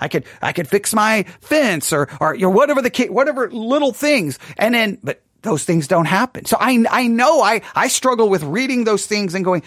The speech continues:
"God, I look, I don't, look, you did this. I don't need that. I don't need fire from heaven. I don't need the parting of the Red Sea.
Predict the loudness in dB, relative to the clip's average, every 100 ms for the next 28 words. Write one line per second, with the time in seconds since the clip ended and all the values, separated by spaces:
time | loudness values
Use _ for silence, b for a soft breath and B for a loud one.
0 | B -4 -2 0 0 2 2 0 -2 B
1 | -2 -2 -2 b -2 2 2 2 2 2
2 | 0 0 0 2 2 4 4 4 2 0
3 | -4 -6 -2 0 2 4 4 4 2 0
4 | -2 2 4 4 2 2 0 2 2 2
5 | 0 2 4 2 2 2 4 4 2 0
6 | 0 0 0 0 0 2 2 0 0 0
7 | 0